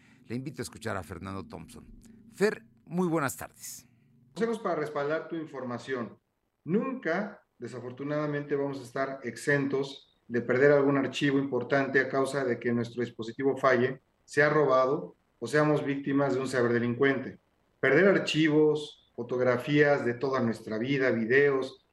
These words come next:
Speaker 2: el proyecto en el que has estado trabajando por tanto tiempo o la información de tus clientes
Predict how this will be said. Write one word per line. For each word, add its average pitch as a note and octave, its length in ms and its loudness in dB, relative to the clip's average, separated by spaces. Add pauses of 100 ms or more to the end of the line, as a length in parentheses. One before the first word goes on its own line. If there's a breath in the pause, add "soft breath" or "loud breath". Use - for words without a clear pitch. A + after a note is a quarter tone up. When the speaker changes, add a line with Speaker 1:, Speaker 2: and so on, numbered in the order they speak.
(120)
Speaker 2:
el C#3+ 180 2
proyecto E3 920 2
en C3 120 -8
el B2+ 140 -4
que D3 80 2
has D3+ 120 2
estado D3 320 2
trabajando C#3+ 600 -4
por A#2 180 -2
tanto C#3+ 380 -2
tiempo C3+ 680 -4
o A#2+ 100 2
la B2 100 0
información B2+ 580 -2
de D#3 80 2
tus - 260 -10
clientes C#3+ 640 2